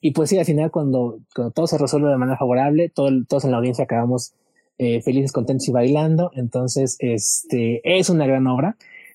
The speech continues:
Eh, no está teniendo tanto éxito como uno quisiera porque la obra no es muy conocida en México. Creo que la película pasó medio desapercibida en Netflix y yo creo que todavía más en México, que no es como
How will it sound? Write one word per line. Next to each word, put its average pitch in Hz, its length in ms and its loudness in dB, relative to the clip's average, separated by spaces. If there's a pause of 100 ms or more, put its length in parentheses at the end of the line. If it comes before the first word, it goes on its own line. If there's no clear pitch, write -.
(100)
Eh, 123 560 0
no 156 180 4
está 196 100 2
teniendo 180 300 2
tanto 180 240 0
éxito 185 240 -2
como 147 240 0
uno 160 160 0
quisiera 185 340 0
porque 143 240 -4
la 131 140 2
obra 143 140 0
no 143 220 2
es 202 120 0
muy 139 140 -2
conocida 123 380 -2
en 120 120 -2
México. 127 360 -4
Creo 131 140 -2
que 127 220 -4 (280)
la 139 140 0
película 160 380 0
pasó 143 240 0
medio 147 140 2
desapercibida 127 800 0
en 120 180 -4
Netflix 147 420 -2
y 127 80 0
yo 131 80 0
creo 135 80 0
que - 80 -8
todavía 143 400 2
más 151 240 0
en 170 180 2
México, 185 460 -2
que 180 140 -4
no 139 180 -2
es 147 160 -4
como 131 340 -2